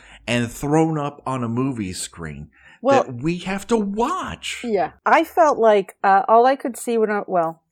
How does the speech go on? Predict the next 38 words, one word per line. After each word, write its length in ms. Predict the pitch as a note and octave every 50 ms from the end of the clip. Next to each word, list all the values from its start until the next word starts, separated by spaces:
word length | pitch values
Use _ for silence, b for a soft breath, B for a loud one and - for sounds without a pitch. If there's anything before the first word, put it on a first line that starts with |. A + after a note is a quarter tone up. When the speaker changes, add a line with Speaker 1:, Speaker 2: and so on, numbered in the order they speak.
| _ _ _ _ - -
Speaker 2:
not 140 | G3 G3+ F#3
all 100 | F3+ F3+
I 100 | F3 D3+
could 200 | D3 - E3+ C#3
see, 100 | - F3
but 120 | E3 D#3 D#3+ D#3+
one 160 | F#3+ A#3 B3+
of 80 | C4+
the 80 | A#3+ B3
things 280 | A#3+ - A#3 A3 G3 G#3
I 80 | G3+ F#3+
could 180 | - G#3 F3+
see 160 | - - G#3
as 100 | G3 F3
I 60 | F#3 F3+
was 160 | E3+ D#3 D3+
watching 360 | D#3+ F3+ F3 F3 - E3+ D#3
it 120 | D#3+ -
was 160 | - D3+ C#3+ C#3
what, 220 | E3+ F3 E3+ _ _ -
what 180 | F#3 G#3 -
was 100 | G3 F#3+ G3
in 100 | F#3+ F#3
the 40 |
breakdown. 640 | D#3 C#3 E3 D#3+ D#3+ - - - B2 G#2+ E2+ E2 - -
As 140 | - F#3+ E3
an 80 | E3+ F#3
actor, 220 | G3 G3+ G#3 A3 G3+
Speaker 1:
Exactly. 480 | F3 F#3 E3 D#3+ D#3+ E3 C3+ G2+ E2 - - - -
Speaker 2:
it's 240 | - G#3 - - -
like, 220 | G#3 G3 G3 E3
what 280 | F3+ F3 G3+ G#3+ A3 A#3
is 160 | A#3+ A3 F#3+
required? 840 | A3 A3 - - - G#3+ G3+ G#3 G#3 F#3+ F3 D3+ C3 A#2+ A#2+ B2 - _ _ -
You 160 | F#3 F#3+ F#3
know, 160 | F#3 F3+ F#3 F#3
it's 180 | F3+ - -
like, 280 | - F3+ F3 F3+ -